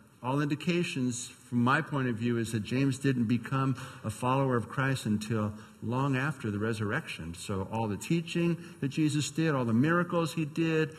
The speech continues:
all the growing up, you know, watching Jesus live a sinless life, um, I don't think it ever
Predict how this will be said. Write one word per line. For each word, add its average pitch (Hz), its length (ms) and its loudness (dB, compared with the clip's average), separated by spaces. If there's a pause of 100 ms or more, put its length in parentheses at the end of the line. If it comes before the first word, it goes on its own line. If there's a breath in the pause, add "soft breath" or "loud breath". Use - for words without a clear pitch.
(280 loud breath)
all 127 100 0
the 127 80 4
growing 131 460 4
up, 175 380 4
you 160 140 2
know, 160 80 2
watching 143 400 2
Jesus 139 420 0
live 135 160 0
a 107 60 -2
sinless 147 500 2
life, 139 380 2 (400 loud breath)
um, 117 120 -2
I 131 120 2
don't 160 160 0
think 175 180 2
it 147 100 6
ever 160 480 4